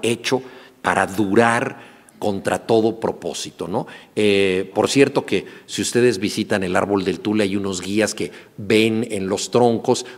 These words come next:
cosas mucho menos, este, eh, sugerentes que las que vio Calvino, ¿verdad? Y entonces pueden ver en la cara de un superhéroe,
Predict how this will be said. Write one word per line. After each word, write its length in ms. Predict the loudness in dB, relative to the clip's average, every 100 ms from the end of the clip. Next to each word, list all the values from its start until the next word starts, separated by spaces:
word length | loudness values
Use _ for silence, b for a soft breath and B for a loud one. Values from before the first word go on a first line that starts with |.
| -2
cosas 380 | 0 2 -2 -4 -12 -12
mucho 500 | -10 -4 -2 0 0
menos, 420 | 2 2 2 -2
este, 540 | -4 -6 -2 -2 -4 -8 B B
eh, 460 | -4 -2 0 -2 -6 B
sugerentes 680 | -2 -2 2 2 2 0 -4
que 120 | -2
las 160 | -4 -2
que 100 | -4
vio 240 | 0 0
Calvino, 640 | 2 0 2 2 2 2 0
¿verdad? 380 | -2 2 0 -2 B B
Y 60 | -6
entonces 360 | -2 0 0
pueden 360 | 0 0 0 0
ver 180 | 0 2
en 140 | 2
la 80 | -2
cara 240 | -2 0
de 80 | 0
un 80 | -4
superhéroe, 880 | -6 -4 -2 2 2 2 0 -2